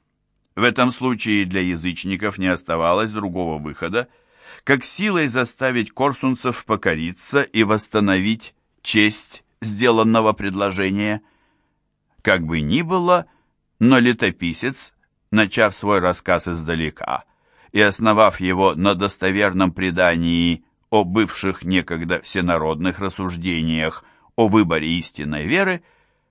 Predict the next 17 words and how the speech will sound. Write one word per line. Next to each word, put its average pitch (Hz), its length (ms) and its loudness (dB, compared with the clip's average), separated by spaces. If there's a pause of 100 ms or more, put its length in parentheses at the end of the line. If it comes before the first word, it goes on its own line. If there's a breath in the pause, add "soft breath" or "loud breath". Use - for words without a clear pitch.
(280)
подвёл 165 480 4
к 117 100 -4
живому 185 460 2
событию, 143 1040 -2
к - 100 -18
походу 110 460 2
на 107 160 0
Корсунь, 190 540 0 (580 soft breath)
и 156 100 6
по 160 220 4
высокой 143 500 2
своей 92 380 0
добросовестности 131 920 -2
не 110 200 2
только 220 400 2
не 180 160 0
хотел, 90 640 -2